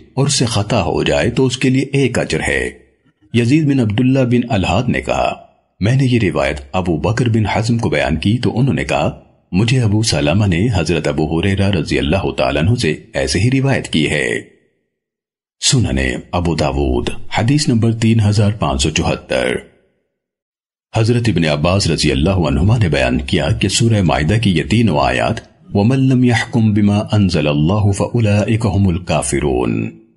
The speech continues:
यहां से लेकर अल फासिकून तक यहूदियों के कबाइल, बिलखुसूस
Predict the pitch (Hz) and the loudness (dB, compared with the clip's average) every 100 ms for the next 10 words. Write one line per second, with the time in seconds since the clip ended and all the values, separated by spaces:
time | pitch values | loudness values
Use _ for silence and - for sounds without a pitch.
0 | _ - 85 92 - 110 58 - - - | _ -4 0 0 0 -2 -2 -2 -4 -8
1 | _ _ _ 110 127 123 104 98 - 107 | _ _ _ -2 0 0 0 0 2 0
2 | 113 107 64 65 62 60 - _ _ _ | 0 -2 0 -2 -2 -4 -8 _ _ _
3 | _ - 117 127 147 170 156 120 90 78 | _ -2 0 2 0 0 0 -2 0 0
4 | 67 71 69 98 113 110 - 80 80 | 0 -2 -2 -2 0 0 0 0 0